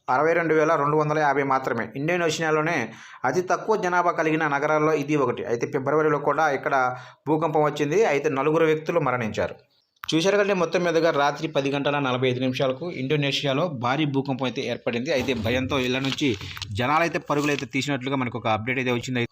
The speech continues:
అయితే ఈ భూకంప తీవ్రతకు అయితే ఆస్తి నష్టం భారీగా ఉన్నప్పటికీ ప్రాణ నష్టం అయితే లేదని చెప్తున్నారు. అయితే దీనికి సంబంధించిన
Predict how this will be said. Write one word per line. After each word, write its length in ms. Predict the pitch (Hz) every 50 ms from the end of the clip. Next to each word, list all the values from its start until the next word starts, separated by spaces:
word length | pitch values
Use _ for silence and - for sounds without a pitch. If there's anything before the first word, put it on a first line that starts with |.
| - 139
అయితే 180 | 139 131 160 165 151
ఈ 20 | 143 135 135
భూకంప 300 | 143 139 156 151 139 147 -
తీవ్రతకు 420 | 143 135 135 139 135 - 143 165 180 170
అయితే 180 | 151 - 165 151 139 117
ఆస్తి 260 | 123 139 - - - 156
నష్టం 240 | 156 139 - 160 147 131 127
భారీగా 300 | 131 131 139 135 135 127 127
ఉన్నప్పటికీ 380 | 131 127 117 123 - 135 160 160 -
ప్రాణ 160 | - 120 123 131 131
నష్టం 220 | 131 127 - 143 135
అయితే 140 | 127 123 135 123
లేదని 240 | 120 123 123 123 117 127
చెప్తున్నారు. 360 | 117 - 127 123 117 123 180 - 120
అయితే 160 | 123 120 135 123
దీనికి 180 | 127 127 120 104 135
సంబంధించిన 380 | 123 127 135 139 139 151 143